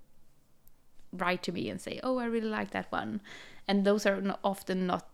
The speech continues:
the same ones as are getting the, uh, the amount of listens. It's, that's, like, a different metric. And I listen more to when people are writing to me and saying, "Oh, that one was so good." Um,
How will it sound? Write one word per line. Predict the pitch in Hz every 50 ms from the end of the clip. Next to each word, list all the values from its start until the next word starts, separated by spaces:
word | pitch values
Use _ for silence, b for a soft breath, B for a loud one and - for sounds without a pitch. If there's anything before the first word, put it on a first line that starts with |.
| -
the | - 180
same | 185 - 185 175 175 190 208
ones | 233 262 285 311 339 - - - -
as | - - 190 185 196 190 - - - - -
are | - 190 180
getting | 175 185 190 185 202 175 175 175 165
the, | - 90 87 - - 85 90 - - _ - -
uh, | 185 180 190 202 - - -
the | - 190 - -
amount | - 185 180 185 190 202 208 196 190 190 - - - -
of | - - - - - 185 190 - - -
listens. | 208 196 180 - - - - - 196 - - - - - - - -
It's, | 190 175 - - - - - -
that's, | 196 180 - - - -
like, | 180 180 180 175 -
a |
different | 175 175 180 - - 180 - -
metric. | 202 - - - - - - - - - - B B B B B B B
And | - 196
I | 185
listen | 180 185 175 - 185 190
more | 190 208 214 202 185
to | 180 - - - - - - - - - B B B B B
when | - 175 170
people | - 180 185 190 - - -
are | - 175 - 185
writing | 190 190 190 185 185 185 185
to | - -
me | - -
and | 226 208
saying, | - - 226 208 214 -
"Oh, | - 254 254 254 254 254 254 240 240 - -
that | - 226 226 233 254 254 -
one | 226 233 226 226 226
was | 214 214 -
so | - 208 208 202
good." | 196 208 208 208 208 202 196 - B B B B B B B B B
Um, | 190 190 180 180 202 202 196 202 196 196 202 208 202 185